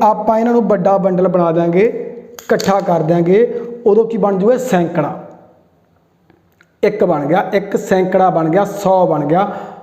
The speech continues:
ਹੰਡਰਡ ਬਣ ਗਿਆ। ਤਾਂ ਇੱਥੇ ਆਪਾਂ ਲਿਖ ਦਾਂਗੇ ਇੱਕ, ਠੀਕ ਹੈ ਜੀ।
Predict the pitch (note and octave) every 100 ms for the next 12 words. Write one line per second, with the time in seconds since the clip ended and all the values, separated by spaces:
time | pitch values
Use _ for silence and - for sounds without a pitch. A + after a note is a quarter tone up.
0 | - G#3+ G#3 F3+ C#3+ C3 B2+ B2+ - -
1 | - - - G#3+ - G#3+ G#3 G#3+ F3+ F#3
2 | G3+ A3 B3+ - - - F3 F3 F3 D3
3 | B2 - - - _ _ _ _ _ _
4 | - _ _ _ _ - F#3+ B3 B3+